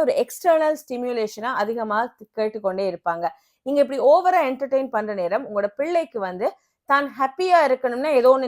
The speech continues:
நடக்கணும், தான் வந்து ரிலாக்ஸ்டா இருக்கணும்னா ஏதோ ஒண்ணு நடக்கணும் அப்படிங்கிற ஒரு தாட் வந்து டெவலப் ஆக ஆரம்பிச்சிடும். நீங்க பாருங்க, இப்படியான குழந்தைகள் அடிக்கடி அலுப்பா இருக்கு, போரிங்காக இருக்கு அப்படிங்கிறத சொல்ல ஆரம்பிப்பாங்க. So, வெளிய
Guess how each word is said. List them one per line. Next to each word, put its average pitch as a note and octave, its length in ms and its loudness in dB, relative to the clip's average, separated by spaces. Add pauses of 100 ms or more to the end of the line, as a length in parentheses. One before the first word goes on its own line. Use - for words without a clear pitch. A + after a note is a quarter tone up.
(100)
நடக்கணும், G3+ 400 -4 (360)
தான் C4+ 260 4
வந்து C#4 200 2
ரிலாக்ஸ்டா C#4 580 2
இருக்கணும்னா A#3+ 380 -2
ஏதோ A#3 300 0
ஒண்ணு A3 160 -6
நடக்கணும் G#3 420 -4
அப்படிங்கிற F#3+ 300 -6
ஒரு G3 280 -2
தாட் A#3 260 2
வந்து G#3 240 -2
டெவலப் G#3+ 460 -2
ஆக A#3 80 -2 (140)
ஆரம்பிச்சிடும். F3+ 540 -4 (280)
நீங்க D#4 180 0
பாருங்க, D#4 420 4
இப்படியான B3+ 380 -2
குழந்தைகள் C4+ 720 2 (120)
அடிக்கடி E4 560 4
அலுப்பா B3+ 560 6
இருக்கு, A3 320 2
போரிங்காக A#3+ 520 4
இருக்கு G3+ 240 -2
அப்படிங்கிறத F#3 380 -4
சொல்ல A3+ 500 2
ஆரம்பிப்பாங்க. F3+ 500 -2 (300)
So, D4 200 6
வெளிய D#4 440 0